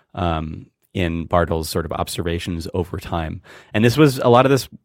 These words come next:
he kind of put together over the course of the nineties, observing people playing these,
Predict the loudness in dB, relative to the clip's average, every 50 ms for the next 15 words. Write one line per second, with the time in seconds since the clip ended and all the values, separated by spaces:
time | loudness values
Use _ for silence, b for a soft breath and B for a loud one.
0 | -16 -10 -6 -4 -2 -2 0 0 0 0 0 -2 -2 -2 -2 0 0 0 0 0
1 | 0 0 -2 -2 -2 -2 -2 -2 -2 -4 -4 -4 -4 -6 -4 -4 -4 -4 -4 -4
2 | -4 -6 -6 -8 -8 -8 -8 -8 -4 -2 -2 -2 -2 -2 -6 -4 -6 -6 -6 -6
3 | -6 -6 -6 -4 -4 -4 -4 -6 -8 -8 -8 -8 -10 -12 -14